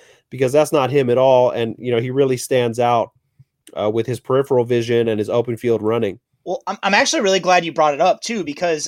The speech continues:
Speaker 2: I, like, I wrote my breakdown already. So, like, I wrote it bef-, last week before I had to basically reschedule 'cause of the, my vaccine. Um, and what ended up ha-, what I wrote about his vision is that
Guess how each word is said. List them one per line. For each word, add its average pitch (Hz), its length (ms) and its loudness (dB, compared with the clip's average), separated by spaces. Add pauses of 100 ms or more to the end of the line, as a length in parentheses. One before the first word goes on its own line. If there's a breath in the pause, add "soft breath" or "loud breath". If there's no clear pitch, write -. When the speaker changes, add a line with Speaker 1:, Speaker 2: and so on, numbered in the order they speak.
(120)
Speaker 2:
I, 196 180 2
like, 202 120 0
I 208 60 4
wrote 233 220 4
my 226 100 4
breakdown 175 420 0
already. 139 380 -4
So, 143 480 -6 (200)
like, 156 120 -6
I 170 80 2
wrote 190 220 4
it 160 140 2
bef-, - 260 -14
last 165 480 -2
week 143 200 -10
before 139 520 -4 (420)
I 156 80 0
had 160 160 0
to 143 240 -4
basically 147 340 -4
reschedule 131 340 -6
'cause 127 140 -16
of 123 60 -12
the, 117 140 -10
my 120 180 -12
vaccine. 135 580 -2 (580 soft breath)
Um, 170 680 4 (360)
and 208 140 0
what 226 120 4
ended 233 200 2
up 208 120 2
ha-, 208 100 -2
what 208 120 6
I 196 120 4
wrote 220 280 4
about 180 200 2
his - 140 -6
vision 185 420 -6
is 151 240 -10
that 160 460 -4